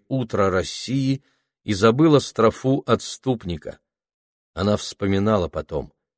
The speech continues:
«У меня в те дни были неприятности, мне было плохо». Тогда она и сблизилась с Владимиром Казимировичем Шилейко, близким другом Гумилёва и Лозинского.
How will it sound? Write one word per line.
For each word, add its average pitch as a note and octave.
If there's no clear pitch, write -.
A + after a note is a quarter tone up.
«У F2+
меня A#2+
в -
те A2+
дни G#2+
были G2
неприятности, F2+
мне B2
было F2+
плохо». D2
Тогда B2
она B2+
и G2+
сблизилась A#2
с -
Владимиром C#3+
Казимировичем A#2
Шилейко, G#2+
близким A#2+
другом A2+
Гумилёва G2
и -
Лозинского. F2